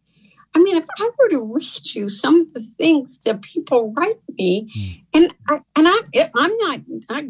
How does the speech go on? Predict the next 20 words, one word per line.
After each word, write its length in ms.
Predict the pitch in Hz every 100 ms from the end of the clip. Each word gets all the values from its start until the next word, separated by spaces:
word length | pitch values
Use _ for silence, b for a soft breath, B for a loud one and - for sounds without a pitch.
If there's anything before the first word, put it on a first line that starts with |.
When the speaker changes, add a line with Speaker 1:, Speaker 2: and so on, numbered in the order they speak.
| 226
Speaker 1:
mine 220 | 214 262
are 60 | 220
pretty 240 | 165 185
bad, 360 | 165 202 165 - _ B _ -
but 240 | 294 - _ -
they're 160 | 294 277
far 280 | 311 311
worse 380 | 277 320 349 -
on 260 | 220 214 220
some 480 | - 233 214 202 - _ _ _
other 200 | 254 277
people. 520 | 269 370 381 - 160 151 b b _ -
That's 220 | 392 -
not 160 | 349 339 311
okay 180 | - 320
either. 580 | 311 311 330 202 - - b b
So 220 | - 294
how 360 | 277 - 359 403
do 120 | 480
we 420 | 285 285 269 269